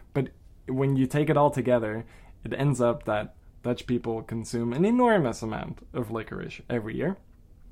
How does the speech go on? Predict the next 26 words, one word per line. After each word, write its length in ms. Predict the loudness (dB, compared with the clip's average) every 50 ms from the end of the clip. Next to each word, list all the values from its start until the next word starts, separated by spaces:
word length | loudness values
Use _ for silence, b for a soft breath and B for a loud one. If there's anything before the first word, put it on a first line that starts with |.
| -20 -18 -10 -8
And 360 | -4 -2 0 0 0 -2 -4 B B B B B
through 240 | 0 2 2 2
consuming, 640 | 2 2 0 0 0 0 0 2 2 2 2 0 -2 -4
I'm 200 | -6 -4 -2 -2
a 60 | -2
big 200 | 0 -2 -4 -4
fan 200 | -2 -2 -2 -2
of 140 | -2 -4 -4
licorice 420 | -6 -6 -6 -6 -8 -8 -8 -6
too. 240 | -4 -2 -2 -2 -2 B B B B B B B -4 -2
And 340 | 0 2 2 2 0 0 0
when 200 | 0 0 2 2
I 100 | 2 0
moved 400 | 2 4 4 4 4 2 0 -4
to 80 | -4
the 80 | -2 0
U 280 | 2 2 4 4 4 2
S 280 | 0 -2 -4 -6 -10 -8
and 180 | -4 -4 -2 -2
my 160 | -2 -2 -2 -2
licorice 520 | -2 -2 -2 0 0 0 0 -2 -4 -6
supply 380 | -8 -8 -8 -6 -6 -6 -6 -6
was 180 | -8 -8 -8
basically 560 | -6 -4 -6 -6 -6 -8 -12 -10 -8 -8 -10
cut 280 | -10 -8 -6 -6 -6 -4
off, 300 | -6 -8 -8 -10 -12